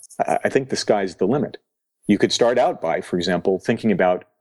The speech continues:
"What did I do for the past week on my laptop every day or on my tablet?" and trying to think of a way to extend some of the functionality of whatever it was I was doing down to someone who has a basic phone.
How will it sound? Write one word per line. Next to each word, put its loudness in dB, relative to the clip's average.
"What 4
did 2
I 2
do 2
for -4
the 0
past 0
week 2
on 0
my 2
laptop 0
every 0
day 2
or 0
on -4
my 0
tablet?" -2
and 0
trying 2
to 0
think -2
of 2
a 4
way 4
to 0
extend -2
some 0
of 2
the 4
functionality 0
of 0
whatever 2
it -4
was 2
I 2
was -6
doing 0
down 2
to -10
someone 0
who -2
has 0
a -4
basic 0
phone. -2